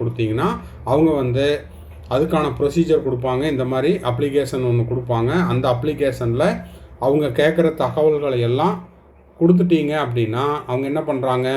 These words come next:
மேலும் எம் பி பி எஸ் படிப்புகளுக்கு விண்ணப்பங்களை மருத்துவ கல்வி இணையதளத்தில் அரசு மற்றும் ஐ ஆர் டி வார்டு என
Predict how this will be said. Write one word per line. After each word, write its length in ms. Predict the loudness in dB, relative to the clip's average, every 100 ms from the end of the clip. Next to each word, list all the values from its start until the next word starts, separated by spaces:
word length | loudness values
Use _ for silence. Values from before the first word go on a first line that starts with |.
| 0
மேலும் 260 | 2 2 2
எம் 100 | 0
பி 80 | -2 0
பி 80 | 0
எஸ் 120 | 0 0
படிப்புகளுக்கு 680 | -2 -2 0 0 0 -2 0 -2 -4 -20 -20 -6
விண்ணப்பங்களை 720 | 4 4 6 2 2 2 2 0 -2 -14 -14 -4
மருத்துவ 360 | 2 2 6 6 6
கல்வி 260 | 2 -2 -2 -2
இணையதளத்தில் 680 | -2 -2 -2 -4 -4 -4 -4 -10 -18 -4 0
அரசு 260 | 2 6 6
மற்றும் 320 | 6 0 -4 -4
ஐ 80 | -2 0
ஆர் 120 | 0 -2
டி 80 | -2 2
வார்டு 300 | 2 0 -2 -10 -20 _ -8
என 140 | -4